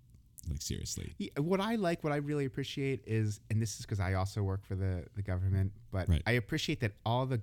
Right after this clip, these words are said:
Speaker 2: these government people, like, take their responsibilities seriously.
Speaker 1: Yeah.
Speaker 2: Like, like, you know, Cooper, hey, he's a, he's the, with the federal government. This is serious business now, right?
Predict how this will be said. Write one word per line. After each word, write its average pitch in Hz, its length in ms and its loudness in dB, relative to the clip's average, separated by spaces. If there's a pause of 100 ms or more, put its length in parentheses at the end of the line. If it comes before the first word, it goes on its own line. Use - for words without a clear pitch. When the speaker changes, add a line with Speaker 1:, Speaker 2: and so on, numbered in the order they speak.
(100)
Speaker 2:
these 104 200 2
government 98 580 2
people, 92 440 -2
like, 92 200 -4
take 156 220 -6
their 135 120 0
responsibilities 90 680 -2
seriously. - 560 -12 (280)
Speaker 1:
Yeah. 226 220 0
Speaker 2:
Like, - 220 -2 (180)
like, 131 260 0
you 147 100 0
know, 113 80 4
Cooper, 160 500 0 (280)
hey, 226 160 0
he's 143 220 0
a, 143 80 -2 (100)
he's 117 220 0
the, 123 80 -2
with 120 100 -6
the 117 60 -12
federal 127 260 0
government. 120 380 0
This 101 160 0
is 107 80 -4
serious 143 340 -2
business - 440 -8
now, 107 180 -12 (120)
right? 101 280 0